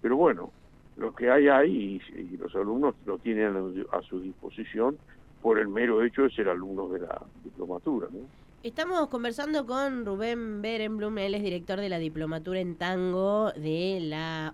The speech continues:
Speaker 2: uba en la Facultad de Ciencias Económicas. Rubén, ¿cómo llegás vos al tango?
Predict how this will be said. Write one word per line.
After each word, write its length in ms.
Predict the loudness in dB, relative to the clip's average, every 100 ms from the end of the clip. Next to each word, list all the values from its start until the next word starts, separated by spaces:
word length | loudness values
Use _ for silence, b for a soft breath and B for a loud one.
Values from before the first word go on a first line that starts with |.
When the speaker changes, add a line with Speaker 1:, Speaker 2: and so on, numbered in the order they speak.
| -4
Speaker 2:
uba 680 | -2 0 0 0 2 0 -2
en 220 | -2 -2
la 100 | -2
Facultad 400 | -4 -6 -6 -2
de 140 | -4
Ciencias 440 | -2 -4 -4 -6 -8
Económicas. 800 | -8 -4 -2 -2 -4 -4 -4 b b b b
Rubén, 240 | -2 -2
¿cómo 220 | -2 -4 -4
llegás 300 | -2 -2 0
vos 340 | 0 0 -4 -10
al 220 | -8 -6
tango? 480 | -6 -6 -6 -8